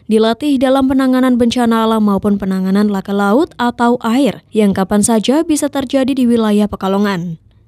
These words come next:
Berbagai pemateri dihadirkan seperti dari B P B D, P M I, anggota Ditpolairut Polda Jateng, serta Brimob Batalion B Pelopor. Mereka memberikan materi sar,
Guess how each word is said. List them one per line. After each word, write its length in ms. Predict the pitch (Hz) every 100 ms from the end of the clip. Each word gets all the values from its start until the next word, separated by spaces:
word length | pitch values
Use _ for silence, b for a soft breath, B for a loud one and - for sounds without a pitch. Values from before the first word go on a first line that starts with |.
| _ _ _ _
Berbagai 480 | 214 214 196 202 247
pemateri 480 | 254 254 247 254 277
dihadirkan 800 | 269 269 269 269 262 277 294 294
seperti 400 | 269 247 240 254
dari 320 | 214 202 214
B 160 | 202 190
P 80 |
B 240 | 190 208 202
D, 320 | 208 285 381
P 120 | _ 240
M 240 | 254 269
I, 320 | 196 175 170 -
anggota 480 | 202 196 196 220 220
Ditpolairut 640 | 226 233 220 226 226 311
Polda 400 | - 240 214 208
Jateng, 480 | 214 208 196 190 339 _
serta 480 | - 247 254 294 254
Brimob 400 | 247 247 262 254
Batalion 560 | 208 208 196 202 202
B 80 | 196
Pelopor. 640 | 190 190 196 247 220 - _ _
Mereka 480 | 190 185 185 196 269
memberikan 480 | 320 277 269 269 302
materi 480 | 285 269 262 262
sar, 400 | 247 233 170 156